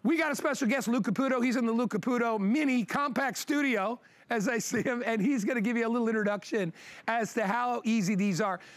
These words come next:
Lou, what is it with these disc lights? We cannot keep these things in stock.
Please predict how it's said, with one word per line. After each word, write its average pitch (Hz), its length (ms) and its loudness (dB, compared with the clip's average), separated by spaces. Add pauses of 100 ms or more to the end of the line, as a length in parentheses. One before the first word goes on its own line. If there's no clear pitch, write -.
(160)
Lou, 285 500 0 (180)
what 254 300 0
is 294 140 2
it 339 40 2
with 285 120 0
these 226 180 0
disc 254 320 -2
lights? 226 300 -2
We 208 120 0
cannot 233 540 -2
keep 254 280 -2
these 220 200 0
things 196 280 -2
in 165 100 -4
stock. - 480 -4